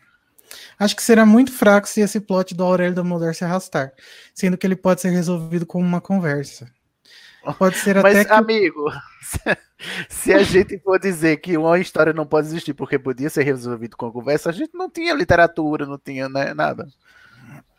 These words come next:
Speaker 2: O problema, a gra-, a grande
Speaker 1: Não, mas
Speaker 2: magia da fantasia e da ficção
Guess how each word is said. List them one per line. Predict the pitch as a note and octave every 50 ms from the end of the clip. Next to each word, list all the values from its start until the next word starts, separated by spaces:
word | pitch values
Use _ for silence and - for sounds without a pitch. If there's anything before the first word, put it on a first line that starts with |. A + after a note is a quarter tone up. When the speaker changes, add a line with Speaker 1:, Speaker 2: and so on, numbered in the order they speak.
| - - D3+ C3 A2+ - _
Speaker 2:
O | - F#3+ G3
problema, | - G#3+ G3+ G3 - - F3+ F#3 G3 G3+ G3 F3+ D3+ C3 C3
a | C#3 D3
gra-, | C#3+ D#3+ E3+ -
a | - E3+
grande | F3+ A#3 B3+ A#3 A3+
Speaker 1:
Não, | G#3
mas | F#3 F#3 F3+ F#3+ F#3+ - - -
Speaker 2:
magia | C#3 E3 F3+ F3+ F#3 E3 D#3 C3+ B2
da | B2 C#3 D#3+ D#3+ D3+
fantasia | - F3+ F3+ E3+ - E3 D#3 C#3+ - - C3+ C#3+ D#3 D#3 D#3+ D3+ C#3 A#2+ A2
e | B2+ C3 B2+
da | B2+ C3+
ficção | C3 - C3+ C3 - - - D#3 D3+ D3 D3 -